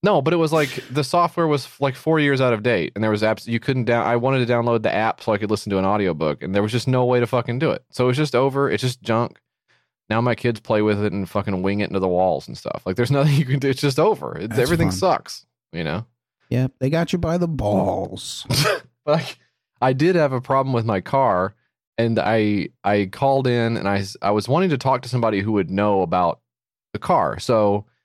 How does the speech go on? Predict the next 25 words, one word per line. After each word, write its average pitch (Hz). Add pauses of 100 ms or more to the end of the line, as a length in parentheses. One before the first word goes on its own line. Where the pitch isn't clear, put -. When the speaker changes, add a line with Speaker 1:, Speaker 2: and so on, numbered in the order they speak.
(480)
Speaker 1:
my, 175
my 196
crazy 170
thought 127
there 117
was 95
I 98
called 131 (280)
the 104
place 110
where 107
they 92
sell 95
the 78
cars 85
that 82
I 67
have. - (540)
That 127
was 127
basically 117
Speaker 2:
Mm. 101
Speaker 1:
my 95 (200)
first 107
mistake. 73